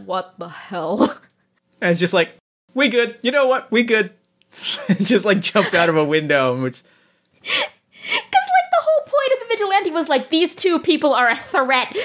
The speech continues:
Speaker 1: to this, sis-, to
Speaker 2: Yeah.
Speaker 1: this, this city and the society, and then these two absolute losers walk in,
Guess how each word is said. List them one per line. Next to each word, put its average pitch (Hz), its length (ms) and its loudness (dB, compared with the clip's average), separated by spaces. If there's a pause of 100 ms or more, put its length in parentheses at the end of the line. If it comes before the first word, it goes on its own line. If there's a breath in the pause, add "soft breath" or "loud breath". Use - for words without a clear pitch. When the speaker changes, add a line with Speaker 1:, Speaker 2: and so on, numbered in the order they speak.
(140)
Speaker 1:
to 311 180 0
this, 240 240 0
sis-, - 440 0
to 170 100 -8
Speaker 2:
Yeah. 233 220 4
Speaker 1:
this, 226 160 0
this 226 200 0
city 302 300 0 (180 loud breath)
and 269 120 2
the 254 60 4
society, 254 600 2
and 233 220 0
then 240 160 2
these 226 160 -4
two 294 400 0
absolute 262 560 0
losers 240 580 0
walk 226 300 0
in, 220 280 0